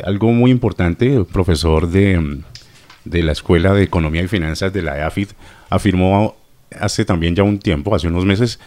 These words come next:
sobre la migración venezolana que se vi-, se vino en tres partes muy importantes. La primera parte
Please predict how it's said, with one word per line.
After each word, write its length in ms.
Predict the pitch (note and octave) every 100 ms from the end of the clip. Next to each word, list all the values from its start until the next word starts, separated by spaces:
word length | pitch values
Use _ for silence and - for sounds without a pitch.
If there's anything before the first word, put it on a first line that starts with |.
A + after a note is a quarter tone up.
| - - _
sobre 240 | - G2
la 80 | G2+
migración 360 | G2+ G2 F#2 G#2+
venezolana 440 | B2 A2+ F#2+ B2+
que 80 | A#2+
se 100 | G#2
vi-, 260 | F2+ F#2+ - E2+
se 140 | -
vino 220 | F#2 F#2 A#2
en 80 |
tres 200 | A2+ A2
partes 460 | - F#2+ G2 G2 -
muy 240 | G2 G#2+
importantes. 600 | G2+ - D#2+ - D2 - G2+
La 80 |
primera 260 | G2+ G2+ D3
parte 360 | B2+ F2+ B2